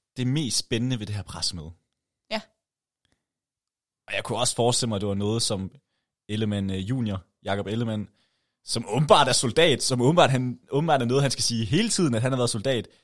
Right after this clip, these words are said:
Speaker 1: Men det tror jeg godt, vi ved, du har været soldat, kære ven. Men undskyld, han siger, <laughs> øh, eller han, jeg tror også, han har været lidt spændt på, nu skal jeg lige tilbage til fatning. For, uh, ja.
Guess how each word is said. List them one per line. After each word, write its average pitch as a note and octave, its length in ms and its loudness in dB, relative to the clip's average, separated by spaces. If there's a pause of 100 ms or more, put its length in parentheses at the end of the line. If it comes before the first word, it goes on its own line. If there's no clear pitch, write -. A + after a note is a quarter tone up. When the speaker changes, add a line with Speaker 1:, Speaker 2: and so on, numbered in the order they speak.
(120)
Speaker 1:
Men F#2 60 -20
det F#2+ 80 -10
tror C#3+ 140 0
jeg B2+ 40 0
godt, A2+ 140 -2
vi G#2 100 -4
ved, A#2+ 160 2
du G#2+ 140 -8
har F#2 180 2
været F2 140 -6
soldat, F#2 400 -8
kære F2 240 -8
ven. F2+ 160 -8 (420)
Men A#2+ 140 -6
undskyld, C3+ 340 -4 (260)
han D#3+ 160 2
siger, D#3 280 4
<laughs> D3+ 80 2 (1300)
øh, C3 420 2
eller B2+ 120 2
han, D3 280 0
jeg C#3+ 140 0
tror D#3+ 220 2
også, D#3 140 0
han D#3+ 60 0
har D#3+ 80 0
været D3+ 120 0
lidt C#3+ 100 -4
spændt D#3 280 -4
på, C3 180 -4
nu A2+ 100 -6
skal A#2 140 -2
jeg G#2 60 -2
lige G#2 100 -2
tilbage E2+ 220 -6
til - 120 -12
fatning. E2+ 320 -12 (160)
For, A2+ 100 -10
uh, G#2 180 -4 (1160)
ja. F2+ 100 -12